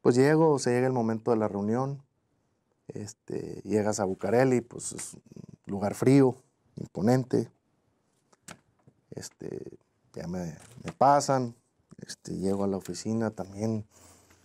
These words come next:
mm, pues un lugar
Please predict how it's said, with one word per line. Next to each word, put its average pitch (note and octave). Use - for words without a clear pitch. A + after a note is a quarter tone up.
mm, F#2+
pues -
un G2+
lugar G#2+